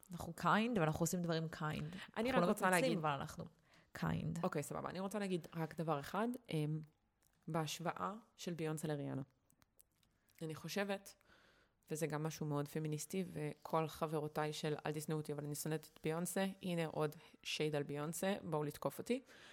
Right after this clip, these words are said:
Speaker 2: אני חושבת שההופעה של ריאנה הראתה בצורה הטובה ביותר, שהיא מישהי, גם כיוצרת וגם כאמנית, והיא לא,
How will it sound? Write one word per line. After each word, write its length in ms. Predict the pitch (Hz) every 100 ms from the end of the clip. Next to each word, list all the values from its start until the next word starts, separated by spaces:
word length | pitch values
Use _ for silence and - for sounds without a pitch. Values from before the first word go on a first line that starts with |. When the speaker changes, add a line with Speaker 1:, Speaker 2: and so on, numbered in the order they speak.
| - - _ _ _ 175
Speaker 2:
אני 100 | 156
חושבת 560 | 156 - 190 233 - -
שההופעה 420 | - 147 - 151
של 140 | 151 156
ריאנה 340 | 143 139 151 202 _ _ - 165
הראתה 380 | 151 151 151
בצורה 340 | 151 - 147 143
הטובה 240 | 151 147
ביותר, 380 | 147 151 - 165 208 - - - - _ _
שהיא 380 | - - 165 165 - _ _ _ -
מישהי, 500 | 170 175 - 220 269 - _ _ -
גם 220 | 160 170
כיוצרת 760 | 185 165 143 - 151 151 - - - _
וגם 280 | 156 151 156
כאמנית, 640 | 165 143 143 185 269 - - _ - - _ _ _ _ -
והיא 120 | 165
לא, 300 | 165 180 185